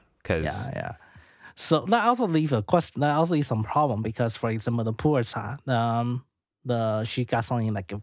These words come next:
Speaker 2: big cask, and other time is like a big cake, right?
Speaker 1: Mm-hmm.
Speaker 2: And I'm not that particularly fond of having little tiny particles. So I'm the one that broke down all the tea leaves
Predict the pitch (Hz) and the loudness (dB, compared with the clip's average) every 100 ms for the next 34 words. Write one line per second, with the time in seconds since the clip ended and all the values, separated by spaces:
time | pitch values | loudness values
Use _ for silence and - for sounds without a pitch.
0 | - 110 - - 104 101 101 - - 104 | -4 -4 -4 -6 -4 -2 -4 -6 -8 -6
1 | 104 101 - 117 110 104 - 101 101 107 | -4 -4 -4 0 0 0 -2 -2 -2 -2
2 | 101 104 104 - 110 - - 120 104 - | -4 -8 -8 -4 -4 -4 -2 -2 -2 -6
3 | 110 113 117 - _ _ _ _ - 113 | -4 -2 -2 -8 _ _ _ _ 0 0
4 | 143 - _ _ _ _ 120 107 113 117 | 0 -4 _ _ _ _ -4 -2 0 0
5 | 127 107 - 113 120 110 - - 113 110 | 0 -4 -4 -2 0 0 -2 -2 0 0
6 | 113 107 107 107 110 107 104 - 104 110 | 0 0 0 0 0 -2 -2 -2 -2 -2
7 | - 107 - 185 196 - - _ _ _ | -2 -2 2 0 0 -8 -14 _ _ _
8 | _ _ _ _ _ _ _ _ _ _ | _ _ _ _ _ _ _ _ _ _
9 | _ _ _ _ _ _ - 143 208 233 | _ _ _ _ _ _ -2 2 4 2
10 | 170 156 143 117 - 139 - 131 127 127 | 2 4 4 2 2 2 4 2 2 0
11 | - 104 98 107 120 - | -2 -6 -6 -6 -6 -10